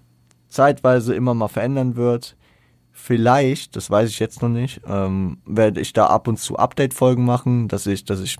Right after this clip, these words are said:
entweder zu den ganzen dynamischen, äh, Playlisten sage, „Oh, das ist dazugekommen“ oder „Hier, äh, ist das dazugekommen, das weggefallen“, weil diese Playlists sollen nicht nur anwachsen. Diese Playlist soll sich,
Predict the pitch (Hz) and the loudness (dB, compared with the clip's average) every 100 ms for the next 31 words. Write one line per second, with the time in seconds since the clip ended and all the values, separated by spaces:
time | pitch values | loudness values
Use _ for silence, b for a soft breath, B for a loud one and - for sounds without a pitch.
0 | - _ _ - 104 101 104 98 90 90 | -14 _ _ -8 -6 -2 2 2 2 -2
1 | - - 101 98 92 - - 104 104 104 | -8 -6 -4 -4 -4 -8 -4 0 2 2
2 | 117 104 104 101 98 107 104 98 - - | 0 2 2 2 0 -2 -2 -2 -6 -10
3 | 98 - 107 104 98 - 104 101 101 101 | -8 0 4 4 0 -2 0 0 2 2
4 | 101 101 101 107 101 95 104 - - 95 | 4 4 4 4 2 0 -2 -4 -6 -2
5 | 120 117 110 110 107 104 - 101 98 92 | 0 0 0 -2 -2 -4 -2 0 0 -4
6 | b b b b - 123 139 135 113 - | b b b b -8 0 4 4 4 2
7 | 110 107 73 - 120 - 104 - 117 110 | 2 2 0 -2 -2 -2 -2 0 0 0
8 | 104 101 101 117 127 127 120 123 123 b | -2 -2 -2 -2 -2 -2 0 0 -2 b
9 | b b b 110 147 175 160 147 147 143 | b b b 0 0 -2 0 2 2 0
10 | - - 98 110 117 113 - 98 95 67 | -6 -12 -2 2 2 0 -2 -4 -4 -2
11 | 90 85 - - - - _ 143 151 135 | -4 -6 -8 -10 -12 -16 _ 0 0 4
12 | 131 120 - 104 101 101 104 - | 4 2 2 0 2 -2 -4 -8